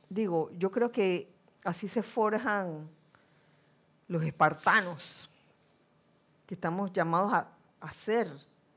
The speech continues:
en este campo de fuerza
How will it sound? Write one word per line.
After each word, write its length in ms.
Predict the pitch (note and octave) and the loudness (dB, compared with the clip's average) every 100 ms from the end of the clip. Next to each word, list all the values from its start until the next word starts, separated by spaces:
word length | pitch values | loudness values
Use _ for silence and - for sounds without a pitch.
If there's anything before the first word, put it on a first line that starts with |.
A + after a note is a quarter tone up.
| _ _ _ _ _ _ - | _ _ _ _ _ _ -8
en 200 | E3+ F3 | -4 -2
este 600 | E3+ E3 G3 F#3 E3+ C3+ - _ _ _ | -2 -2 -2 0 0 -4 -10 _ _ _
campo 360 | D#3+ E3 E3 F#3 | -4 -4 0 -2
de 100 | D#3+ | -2
fuerza 720 | - F#3 F#3 F3+ E3+ F3+ | -2 -2 -2 -4 -4 -4